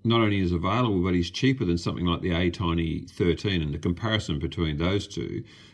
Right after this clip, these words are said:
uh, would be pretty embarrassing for the Atiny thirteen, but it's all supply and demand, so, um, I don't know why, but there is a lot of these chips around.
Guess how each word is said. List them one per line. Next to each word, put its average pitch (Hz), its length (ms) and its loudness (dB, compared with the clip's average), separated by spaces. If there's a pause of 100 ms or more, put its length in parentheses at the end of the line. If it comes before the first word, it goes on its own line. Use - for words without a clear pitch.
(160)
uh, 80 220 0
would 87 160 2
be 87 300 6
pretty 135 260 0
embarrassing 85 560 0
for - 100 -8
the 82 100 0
Atiny 82 460 0
thirteen, 90 560 0
but 85 320 -4
it's 113 160 -2
all 170 140 2
supply 107 360 0
and 85 80 2
demand, 92 460 0
so, - 140 -4 (560)
um, 78 600 -6 (120)
I 92 140 0
don't 101 560 0
know 90 200 0
why, 85 680 -2 (440)
but - 200 -2
there 92 120 0
is 87 120 2
a 82 40 0
lot 90 300 2
of 85 340 0
these 85 460 2
chips - 360 -6
around. 82 400 0